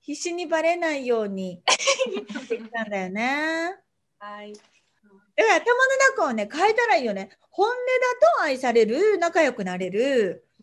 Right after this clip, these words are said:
Speaker 1: でも本性を出せ、出すと、えー、仲良くなれる。なんかそこにこう、頭の中を切り替えると、すごい楽になると思うよ。
Speaker 2: はい。
Speaker 1: うん。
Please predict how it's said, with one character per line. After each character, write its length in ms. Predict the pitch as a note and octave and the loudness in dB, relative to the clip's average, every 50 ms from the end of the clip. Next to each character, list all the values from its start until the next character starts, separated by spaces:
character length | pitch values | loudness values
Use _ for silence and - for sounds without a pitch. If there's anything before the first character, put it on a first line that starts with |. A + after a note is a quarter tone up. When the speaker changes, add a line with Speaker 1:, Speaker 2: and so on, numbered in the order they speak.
| _ _ - | _ _ -6
Speaker 1:
で 60 | D#4+ | -6
も 60 | F4 | -4
本 140 | F4+ G4+ C5 C#5 C#5+ C#5 C5+ C5 | -2 0 0 0 0 0 -2 0
性 100 | B4 A#4+ A4 | 2 2 2
を 80 | G#4 F#4 | 2 2
出 140 | D#4 F4+ F#4 | 2 0 0
せ、 180 | F#4 G4+ G4 - | 0 -2 -2 0
出 100 | D4+ G#4 | 0 0
す 200 | A4+ A4 - - | 0 0 -4 -6
と、 480 | A4+ A#4+ B4+ A4+ E4+ A#3+ F3 - - _ _ _ _ _ _ - | -4 -2 0 0 0 -2 -2 -4 -8 _ _ _ _ _ _ -8
え 100 | A#3 A3+ | -6 -4
ー、 40 | A3 | -2
仲 200 | B3 B3+ C4 D4 | -2 -2 0 -2
良 120 | C#4 G#3+ G#3+ | -2 -2 -4
く 100 | G#3 G#3 | -4 -6
な 120 | G3 G3 | -4 -4
れ 120 | G3 F#3+ | -4 -4
る。 520 | F3+ G#3 B3 D4+ D#4 C#4+ A3+ F3+ - - _ _ _ _ _ _ - | -2 -2 -2 -2 -2 -2 -2 -4 -6 -10 _ _ _ _ _ _ -10
な 120 | A4 A#4+ | -10 -8
ん 60 | A#4+ | -6
か 120 | - F4+ E4+ | -6 -8 -6
そ 120 | - E4+ | -6 -8
こ 140 | F4 F#4+ G#4 | -6 -6 -6
に 160 | G4+ G4+ F#4 | -6 -8 -8
こ 280 | - F#4+ F#4 F#4 F4+ - | -4 -2 0 0 0 0
う、 60 | - - | -2 -4
頭 340 | C#4 C4+ F4 E4+ F4 F4 F4 | -6 -2 -2 0 0 -2 -6
の 100 | F4 F4+ | -6 -6
中 280 | F4+ F4 E4 - A3+ G3 | -6 -6 -4 -4 -4 -4
を 80 | F#3+ | -4
切 140 | F#3+ - B3+ | -6 -8 -8
り 100 | C4+ C4+ | -8 -6
替 140 | - D4+ D4 | -6 -6 -6
え 60 | C4 | -6
る 180 | G#3 G3+ G3+ - | -6 -8 -6 -4
と、 340 | G4 G4 F4 A3+ - - _ _ _ _ _ | -2 0 0 0 -2 -6 _ _ _ _ _
す 140 | - - A3+ | -16 -8 -2
ご 160 | D#4 D4+ A#3+ | 0 2 2
い 20 | |
楽 260 | G3+ G3 G3 - A3+ | 2 0 -4 -4 -4
に 80 | G#3 G3 | -2 -2
な 120 | G3 F#3 | -4 -4
る 120 | F3+ F3 F3 | -6 -8 -8
と 120 | F3+ E3 | -6 -6
思 180 | E3 E3 E3 E3 | -6 -6 -6 -8
う 60 | D#3 | -8
よ。 320 | D3 F3+ A#3 F4 - _ _ _ _ _ _ _ _ _ _ - G#3+ G#3+ | -6 -6 -6 -6 -8 _ _ _ _ _ _ _ _ _ _ -20 -16 -10
Speaker 2:
は 260 | F#3 F#3 F#3+ F#3 F#3+ | -8 -6 -6 -6 -6
い。 100 | G3 - | -8 -12
Speaker 1:
う 80 | - G#3 | -14 -16
ん。 80 | - | -18